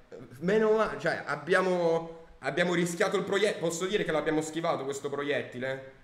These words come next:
Eh? Che abbiamo fatto il Neo con la Matrix?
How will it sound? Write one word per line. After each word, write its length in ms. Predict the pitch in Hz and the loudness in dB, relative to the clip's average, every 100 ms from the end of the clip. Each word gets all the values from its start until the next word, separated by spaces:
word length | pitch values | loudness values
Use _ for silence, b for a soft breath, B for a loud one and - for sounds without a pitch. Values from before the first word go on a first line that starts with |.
| - | -4
Eh? 260 | 143 175 175 - - | 0 0 0 -10 -14
Che 100 | - | -4
abbiamo 300 | 135 156 160 | 0 2 2
fatto 800 | 160 165 160 165 160 160 - - - | 2 -2 -2 2 4 4 0 -12 -6
il 320 | 175 180 175 | -2 0 4
Neo 640 | 175 190 185 180 165 - | 4 4 2 2 -2 -8
con 240 | - 190 170 | -4 0 4
la 120 | 170 | 4
Matrix? 840 | 175 151 135 156 151 - 175 175 | 4 4 2 -2 -2 2 4 4